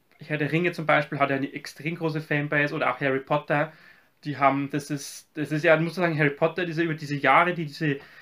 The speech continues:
Filme ja liefen, ist eine, ist eine ganze Generation, ist ja mit diesen Filmen quasi mitgewachsen, groß geworden. Ähm, und das ist natürlich, also ich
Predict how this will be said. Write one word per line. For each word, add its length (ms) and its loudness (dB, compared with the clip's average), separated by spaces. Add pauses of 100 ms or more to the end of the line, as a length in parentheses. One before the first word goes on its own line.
(240)
Filme 280 0
ja 60 4
liefen, 440 -2
ist 260 -8
eine, 200 2
ist 120 -2
eine 180 0
ganze 360 2
Generation, 600 0
ist 100 -2
ja 60 0
mit 180 0
diesen 180 -8
Filmen 340 -2
quasi 460 0 (100)
mitgewachsen, 720 0
groß 280 -2
geworden. 580 -2 (640)
Ähm, 500 0 (640)
und 280 -4
das 120 -4
ist 240 -2
natürlich, 400 0
also 160 -2
ich 260 -10